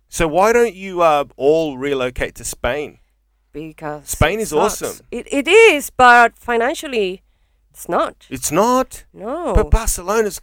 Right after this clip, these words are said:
Speaker 1: fucking awesome.
Speaker 2: Yeah, but all of my friends are doing Deliveroo or whatever.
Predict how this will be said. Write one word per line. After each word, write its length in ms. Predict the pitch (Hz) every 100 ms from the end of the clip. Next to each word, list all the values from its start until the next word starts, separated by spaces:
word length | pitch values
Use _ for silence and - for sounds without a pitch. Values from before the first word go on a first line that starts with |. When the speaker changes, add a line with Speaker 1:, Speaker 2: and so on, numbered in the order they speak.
| _
Speaker 1:
fucking 320 | 151 - 131
awesome. 460 | 156 220 - 135 _
Speaker 2:
Yeah, 300 | 165 220 349
but 140 | 240 226
all 140 | 247
of 60 | 330
my 160 | 294 254
friends 400 | - 247 233 240
are 200 | 214 190
doing 540 | 190 196 180 165 156 _
Deliveroo 720 | 165 160 285 247 208 190 165 160
or 120 | 147
whatever. 540 | 143 160 208 175 143